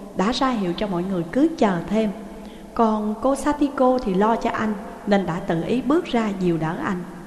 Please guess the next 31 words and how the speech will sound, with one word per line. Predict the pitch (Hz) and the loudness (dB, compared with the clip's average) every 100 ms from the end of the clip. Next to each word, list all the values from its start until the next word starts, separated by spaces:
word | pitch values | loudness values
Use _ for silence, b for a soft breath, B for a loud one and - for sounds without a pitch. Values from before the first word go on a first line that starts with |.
| - B B B - | -18 B B B -2
Ông | 196 190 | 0 2
Yama | 180 175 175 | 0 0 2
nghiêm | 190 247 254 | 6 6 4
sắc | 330 311 | 2 2
mặt, | 180 - - - 196 | 2 0 -10 -2 2
bước | 226 208 | 2 4
đến | 220 277 | 0 0
gần | 202 160 | -2 -2
hỏi, | 165 185 - - - - - B B B - - - - - | -2 -2 -6 -14 -16 -16 -16 B B B -20 -20 -20 -10 -2
"Anh | 208 196 190 185 | 0 0 -2 0
Quan | 202 202 196 | 2 2 4
Kiện, | 175 180 196 - - | 2 2 -2 -10 -4
có | 320 | 0
thấy | 320 349 | 2 6
người | 349 214 | 8 6
khó | 208 320 | 4 2
chịu | 415 220 208 | 4 2 0
gì | 220 214 | 0 2
hay | 233 - | 0 0
không?" | 277 302 311 - - - - - - - - - - - - - | 2 0 0 -10 -14 -14 -16 -18 -18 -20 -20 -20 -20 -20 -20 -2
Quan | 190 185 - | 0 2 0
Kiện | 170 165 | 0 2
lắc | 208 - | 0 0
đầu, | 180 165 165 B B B - | -2 -2 -4 B B B 0
rồi | 262 | 2
nhìn | 240 233 208 | 4 2 0
Satiko | - 254 247 233 - 220 | 0 -2 0 -2 0 0
với | 208 247 | 2 0
vẻ | 277 170 180 | 0 -2 -2
biết | 240 262 | -4 -2
ơn. | 214 202 | -2 -2